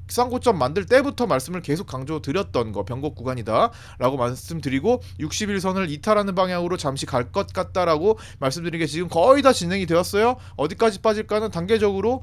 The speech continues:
살펴봐야겠죠. 지지가 되냐 안 되냐를 살펴보면서. 어, 그 다음에 이제 요 다음에는 이제 미국 씨피아이가 이제 어제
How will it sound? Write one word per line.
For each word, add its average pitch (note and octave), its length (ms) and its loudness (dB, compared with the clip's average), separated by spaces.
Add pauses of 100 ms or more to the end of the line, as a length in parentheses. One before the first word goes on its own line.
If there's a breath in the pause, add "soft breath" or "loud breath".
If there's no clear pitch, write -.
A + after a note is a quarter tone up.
(120)
살펴봐야겠죠. D#3 680 0
지지가 C#3 460 -2
되냐 C3 280 0
안 D3+ 120 -2
되냐를 B2 360 -4
살펴보면서. B2 840 -4 (1300 loud breath)
어, D3+ 500 0 (680 loud breath)
그 - 100 -6
다음에 A#3+ 480 8
이제 E3+ 420 2
요 F3+ 160 0
다음에는 E3+ 600 2
이제 C#3+ 120 -4
미국 G3 300 -4
씨피아이가 C4 640 6
이제 D#3 140 2
어제 C3 440 4